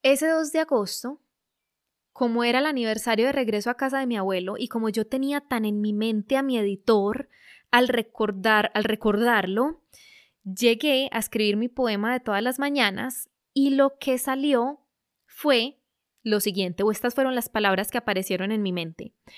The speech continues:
"Esta es una oda a dos personas que he amado, que coexistieron al mismo tiempo, aunque ese tiempo no durara mucho". Y empecé a escribir la primera oda.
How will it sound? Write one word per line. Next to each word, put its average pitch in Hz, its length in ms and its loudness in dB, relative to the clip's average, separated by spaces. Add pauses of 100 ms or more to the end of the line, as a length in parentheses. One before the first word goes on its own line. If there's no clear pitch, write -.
(380)
"Esta 247 300 0
es 277 80 -2
una 294 320 0
oda 226 340 0 (200)
a 196 120 0
dos 196 200 0
personas 233 720 -2
que 196 240 -2
he 185 60 0
amado, 185 500 -4 (500)
que 233 180 0
coexistieron 247 920 0
al 208 180 0
mismo 202 300 -2
tiempo, 226 560 -2 (160)
aunque 202 380 0
ese 226 160 -2
tiempo 233 600 -2
no 202 180 -2
durara 190 360 0
mucho". 180 420 -10 (840)
Y 254 80 2
empecé 233 280 2
a 233 40 -2
escribir 277 300 -2
la 277 140 0
primera 226 560 -2
oda. 254 520 4